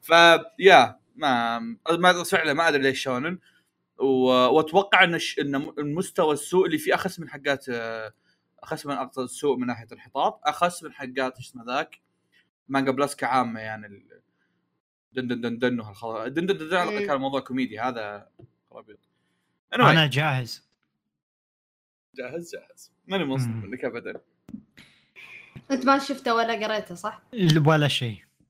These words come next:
Speaker 2: أم... ما قريته فاير بانش؟
Speaker 3: لا، قريت له، قريت له، شو اسمه، هذيك الوان شوت حقت كيوتو.
Speaker 2: اي لا، لا، الوان شوت حقتها مرة صدمة كانت.
Speaker 3: مرة
Speaker 2: كانت عبارة
Speaker 3: رهيبة.
Speaker 2: عن
Speaker 3: ما،
Speaker 2: نظامة.
Speaker 3: الرجال، الرجال أحس عنده مقدرة يكتب اللي يبيه.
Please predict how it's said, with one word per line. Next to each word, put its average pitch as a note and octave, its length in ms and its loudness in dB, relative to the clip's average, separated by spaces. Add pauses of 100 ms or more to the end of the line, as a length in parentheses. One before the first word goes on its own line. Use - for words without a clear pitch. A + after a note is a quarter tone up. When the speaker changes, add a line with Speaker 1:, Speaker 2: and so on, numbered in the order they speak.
(300)
Speaker 2:
أم... F4+ 840 4 (560)
ما D4 160 6
قريته C#4+ 360 -2
فاير A#3+ 260 -10
بانش؟ A#3 460 -12 (1040)
Speaker 3:
لا، E3 380 2
قريت A3 320 0
له، F#3 140 2
قريت E3 400 -2
له، D3+ 240 0
شو C#3+ 160 -4
اسمه، C3 220 -6
هذيك B2 420 -6
الوان B2+ 280 0
شوت - 380 -6
حقت A#2+ 460 -6
كيوتو. A#2 540 -6 (680)
Speaker 2:
اي A3+ 120 -6
لا، G#3 180 -8
لا، F3 260 -12
الوان C4+ 240 0
شوت C#4+ 180 -6
حقتها A#3+ 260 -8
مرة F#3+ 160 -8
صدمة F3 300 -14
كانت. - 320 -18 (120)
Speaker 3:
مرة C3+ 340 6
Speaker 2:
كانت E3 120 2
عبارة D3 140 4
Speaker 3:
رهيبة. G3 440 6
Speaker 2:
عن D3 100 -2
Speaker 3:
ما، D#3+ 140 4
Speaker 2:
نظامة. F3+ 280 2 (300)
Speaker 3:
الرجال، D#3+ 680 0
الرجال E3 640 0
أحس E3+ 340 -2
عنده D#3+ 300 2
مقدرة B2+ 480 -2
يكتب C#3 360 -2
اللي B2+ 200 0
يبيه. A#2+ 320 -6